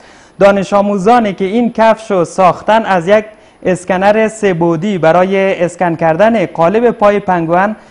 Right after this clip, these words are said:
استفاده کردند که سپس مورد اصلاح قرار گرفته و برای طراحی یک ارتوتیک استفاده شد. کفش چاپی جدید سبکتر، مقاومتر و م-، منا-، متناسبتر بوده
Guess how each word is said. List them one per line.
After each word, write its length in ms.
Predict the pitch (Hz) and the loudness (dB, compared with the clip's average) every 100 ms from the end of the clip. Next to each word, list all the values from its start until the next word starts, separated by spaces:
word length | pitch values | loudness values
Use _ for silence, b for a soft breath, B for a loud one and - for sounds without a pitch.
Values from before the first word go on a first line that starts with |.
| b b | b b
استفاده 580 | 190 - 180 170 165 170 | -4 -2 -2 0 0 0
کردند 440 | 143 131 135 131 | -2 -2 -2 -4
که 120 | 156 | -6
سپس 420 | 147 202 214 240 240 | -6 -4 2 2 2
مورد 280 | 214 220 | -2 0
اصلاح 380 | 226 208 - 220 | 2 0 2 2
قرار 320 | 208 190 202 | 2 2 2
گرفته 440 | 214 220 - 226 226 B B B B | 2 -2 2 2 0 B B B B
و 220 | 175 170 | 4 4
برای 500 | 156 180 202 247 196 | 4 4 4 4 0
طراحی 560 | - 170 165 175 160 214 | 0 0 2 2 0 -2
یک 500 | 247 190 165 202 208 - | -2 -2 0 0 0 -2
ارتوتیک 640 | 185 165 175 170 240 240 | -2 -2 -4 -4 -6 -4
استفاده 640 | 196 175 - 147 156 147 139 | -4 -4 -4 -2 0 0 -2
شد. 220 | - 123 - b b b | -4 -12 -14 b b b
کفش 460 | - 262 262 269 254 | 2 2 2 -2 0
چاپی 520 | 233 196 190 247 240 | 2 2 0 -2 -2
جدید 580 | 175 202 196 240 226 160 | 2 0 2 0 0 0
سبکتر، 720 | 151 175 165 160 - 208 233 | 0 -2 0 -4 0 4 4
مقاومتر 840 | 220 196 - 180 170 160 180 220 233 | 2 -2 2 2 2 0 0 2 2
و 180 | 233 233 | 0 0
م-، 320 | 226 208 180 170 | -2 -2 -4 -4
منا-، 300 | 185 185 165 | -2 -2 -2
متناسبتر 1040 | 170 175 170 185 175 160 180 160 - 196 240 | -4 -6 -4 -2 -2 -2 -4 -6 0 0 2
بوده 380 | 226 226 240 | -2 2 2